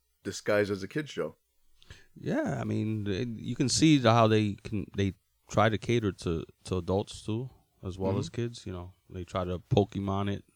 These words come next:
Speaker 2: a little bit, but again, you know, they also, you know, try to satisfy the adult audience too.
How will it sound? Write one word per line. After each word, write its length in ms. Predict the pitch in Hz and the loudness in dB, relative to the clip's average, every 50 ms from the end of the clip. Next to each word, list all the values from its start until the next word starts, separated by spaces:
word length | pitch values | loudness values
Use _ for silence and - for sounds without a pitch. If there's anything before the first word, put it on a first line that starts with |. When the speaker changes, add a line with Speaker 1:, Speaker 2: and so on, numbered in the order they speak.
| _ _ | _ _
Speaker 2:
a 20 | 104 | -2
little 220 | 101 104 101 98 | 0 2 2 2
bit, 240 | 95 110 110 113 - _ _ _ _ _ _ _ _ _ _ _ _ _ _ | 0 -2 -4 -4 -4 _ _ _ _ _ _ _ _ _ _ _ _ _ _
but 320 | - 92 87 87 85 - - _ _ _ _ _ | -8 -6 -6 -6 -8 -10 -14 _ _ _ _ _
again, 420 | - 98 87 82 92 107 120 113 101 98 | -16 -14 -12 -8 -6 -6 -6 -6 -6 -8
you 100 | 98 98 | -8 -8
know, 140 | 95 95 | -8 -8
they 120 | 90 95 98 | -8 -8 -8
also, 640 | 95 98 95 - - 101 95 92 92 90 87 85 85 | -8 -8 -8 -8 -6 -6 -4 -4 -4 -6 -8 -10 -12
you 80 | 90 90 | -14 -16
know, 200 | 82 82 90 - - _ _ - | -16 -16 -18 -20 -20 _ _ -6
try 160 | 98 95 92 | -4 -4 -2
to 320 | 92 90 90 87 87 90 - - - - - | -2 0 0 0 -2 -2 -6 -12 -20 -18 -12
satisfy 560 | - - 95 92 92 95 - - 101 98 95 | -4 0 0 2 0 0 -2 0 0 0 0
the 120 | 90 92 | 0 -2
adult 300 | 92 90 - 101 - 73 - | -4 -4 -2 -4 -4 -2 -4
audience 440 | - 95 85 82 82 78 - - - | -4 -4 -4 -6 -8 -12 -16 -12 -8
too. 140 | 143 143 | -8 -8